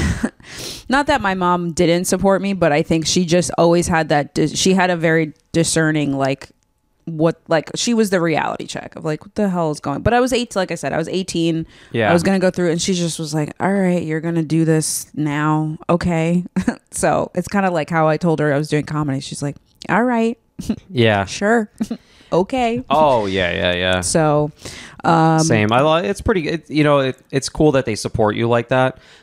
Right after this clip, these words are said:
Speaker 2: but there's
Speaker 1: Yeah.
Speaker 2: also a part where it's just like, I need somebody to smack me and throw water in my face.
Speaker 1: I think there is
Speaker 2: Wake
Speaker 1: a
Speaker 2: me
Speaker 1: point
Speaker 2: up.
Speaker 1: where,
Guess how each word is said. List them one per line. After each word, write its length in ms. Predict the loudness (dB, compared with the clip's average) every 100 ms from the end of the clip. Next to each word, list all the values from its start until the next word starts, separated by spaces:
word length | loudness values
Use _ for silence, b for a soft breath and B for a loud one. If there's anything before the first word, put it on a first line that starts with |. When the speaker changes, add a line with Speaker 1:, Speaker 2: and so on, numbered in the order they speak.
| b
Speaker 2:
but 100 | 2
there's 160 | 2 4
Speaker 1:
Yeah. 60 |
Speaker 2:
also 240 | 2 2 0
a 60 |
part 260 | 2 2 2
where 80 | 0
it's 80 | -2
just 160 | -2
like, 220 | 0 -2 -2
I 80 | -6
need 200 | -4 -4
somebody 360 | -4 -4 -2 -2
to 100 | -4
smack 640 | -4 -6 -4 -2 -4 -4
me 120 | -4
and 100 | -2
throw 120 | 0
water 380 | 0 2 2 2
in 60 | -2
my 100 | -6
face. 280 | -4 -4 0
Speaker 1:
I 140 | 0
think 260 | 0 -2 0
there 200 | 2 4
is 100 | 4
Speaker 2:
Wake 100 | 4
Speaker 1:
a 60 | 2
Speaker 2:
me 60 | 2
Speaker 1:
point 240 | 2 2
Speaker 2:
up. 60 | 0
Speaker 1:
where, 540 | 0 2 2 2 0